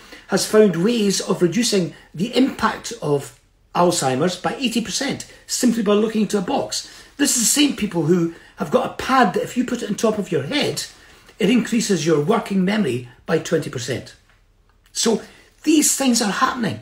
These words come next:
So all these people with dreams are finding ways to provide solutions. And the world needs solutions. It needs ideas. So be a solutions person. Be an ideas person. Don't fall into the kind of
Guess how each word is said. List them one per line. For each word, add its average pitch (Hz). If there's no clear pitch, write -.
So -
all 339
these 330
people 254
with 214
dreams 160
are 185
finding 240
ways 190
to 233
provide 208
solutions. -
And 214
the 269
world 254
needs 214
solutions. 165
It 156
needs 196
ideas. 143
So -
be 285
a 202
solutions 170
person. 117
Be 277
an 233
ideas 180
person. -
Don't 320
fall -
into 196
the 165
kind 170
of 127